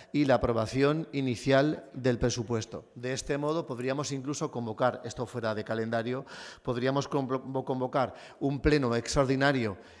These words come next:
enseguida, a finales de marzo, a principios de abril, según los plazos de exposición, etcétera, eh, a principios de abril para aprobar el presupuesto, teniendo en cuenta que creo recordar que el día cinco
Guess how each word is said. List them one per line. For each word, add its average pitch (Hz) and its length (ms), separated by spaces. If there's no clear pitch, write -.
enseguida, 139 640
a 143 60
finales 123 400
de 131 100
marzo, 147 360
a 147 60
principios 135 500
de 135 80
abril, 160 340
según 110 280
los 110 120
plazos 110 280
de 107 40
exposición, 110 480
etcétera, 147 460
eh, 113 220
a 107 60
principios 123 260
de 143 60
abril 147 180
para 123 200
aprobar 117 380
el 135 80
presupuesto, 123 440
teniendo 143 260
en 160 60
cuenta 160 360
que - 420
creo 160 840
recordar 147 840
que 139 80
el 127 100
día 147 260
cinco 160 580